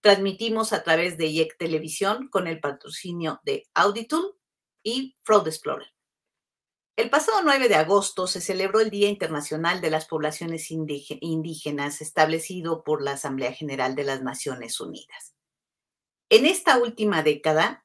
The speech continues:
los diseños autóctonos mexicanos se han puesto de moda en el mundo,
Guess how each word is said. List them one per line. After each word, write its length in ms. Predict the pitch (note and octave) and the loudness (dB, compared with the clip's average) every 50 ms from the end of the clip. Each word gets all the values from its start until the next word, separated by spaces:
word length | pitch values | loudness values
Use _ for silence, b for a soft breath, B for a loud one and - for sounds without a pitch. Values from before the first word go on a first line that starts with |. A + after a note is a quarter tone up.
| _ _ | _ _
los 180 | - G#3 G#3 G#3 | 6 6 6 6
diseños 480 | A3 G#3+ - C#4 C4+ C#4 D4 D4 - | 4 -2 -2 -2 0 0 0 0 0
autóctonos 680 | A3 G3 F#3+ - G3 G3 - _ G#3+ G3+ F#3+ F3+ F3 | -2 -4 -2 -2 -4 -4 -2 _ 0 0 0 0 0
mexicanos 840 | E3+ D#3+ D#3+ D#3+ - D3 - - A3 A3+ G3+ E3+ D3 D#3+ - - - _ | -2 -2 -2 -4 -8 -10 -2 0 2 2 2 2 -2 -2 -4 -8 -12 _
se 160 | - - - B3+ | -6 -2 -2 -2
han 100 | B3 A#3+ | -2 2
puesto 320 | - A#3 - - - A3+ | 2 2 2 2 2 2
de 140 | G3+ F#3 F3+ | 2 2 0
moda 240 | F3+ F3+ F#3 F3+ F3+ | 0 0 0 0 2
en 120 | F3 D#3+ | 2 2
el 140 | D#3 D#3+ D#3+ | 0 0 0
mundo, 460 | F3 F#3+ F#3+ F3+ D#3 C#3+ C#3 - _ | -2 -2 -4 -2 -2 -4 -4 -6 _